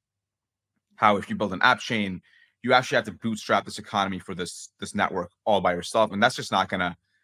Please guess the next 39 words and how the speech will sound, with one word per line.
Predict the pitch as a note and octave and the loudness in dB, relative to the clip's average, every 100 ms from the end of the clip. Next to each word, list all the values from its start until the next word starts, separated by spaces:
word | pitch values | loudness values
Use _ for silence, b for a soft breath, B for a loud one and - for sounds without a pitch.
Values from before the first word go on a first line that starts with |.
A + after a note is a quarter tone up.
| _ _ _ | _ _ _
like, | G#2+ G#2+ | -4 -2
if | A#2 | -2
you're | F3+ | -2
just | E3+ | -2
a | A#2 | -6
product | - G#2 A#2+ - | 2 4 4 2
guy | C3+ C#3 | 4 4
and | A#2 | 4
you're | G#2+ | 0
like, | G2 - | -2 -4
"Okay, | - G2+ | -2 2
I | |
have | G2+ | 2
a, | F2+ - | 0 -2
I | |
have | G2 F2+ | -2 0
an | |
idea, | F2+ F#2 A#2 | -6 0 2
I | |
have | G2 | 2
an, | F#2 - | 0 -4
I | |
have | G2 | -4
a, | F#2+ | -2
I | G2+ | -2
wanna | F#2+ - | -2 0
iterate, | C3 B2+ B2+ - | 0 4 2 2
I | G#2 | 0
wanna | G2+ F2+ - _ _ _ _ _ _ _ - | 0 -2 -6 _ _ _ _ _ _ _ -12
ship | - A#2+ B2+ | -4 0 2
it, | A#2 - _ _ _ G#2+ | 0 -2 _ _ _ -10
deploy | A2 - A2 G#2+ | -10 -2 2 4
it, | G#2+ - | 2 -2
get | - G#2+ | -2 -2
feedback | - G#2+ G2+ | -2 2 2
from | G#2+ | 2
users, | G2 A2 G#2 G2+ F2 | -4 -2 -2 -4 -4
create | - G#2 D#2+ | -2 -2 4
value." | G#2 G#2 G2 F#2 | 4 4 2 -4